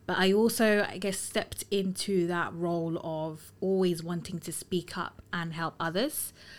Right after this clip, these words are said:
So secondary school was an amazing experience where I started to build the foundations of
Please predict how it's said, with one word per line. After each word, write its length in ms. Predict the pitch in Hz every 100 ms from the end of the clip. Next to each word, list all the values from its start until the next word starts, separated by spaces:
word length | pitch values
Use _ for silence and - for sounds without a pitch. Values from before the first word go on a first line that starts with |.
| - - -
So 420 | - 180 175 170
secondary 500 | - 190 190 180 170
school 360 | - 175 165
was 560 | 160 160 156 - - - -
an 120 | 170
amazing 420 | 160 165 175 165
experience 760 | 160 - 165 160 160 - - -
where 340 | 165 160 160 151
I 160 | 156 156 - - - - -
started 360 | - 175 -
to 80 | 170
build 200 | 165 165
the 60 | 156
foundations 680 | 156 156 156 156 - 151
of 400 | 143 131 - -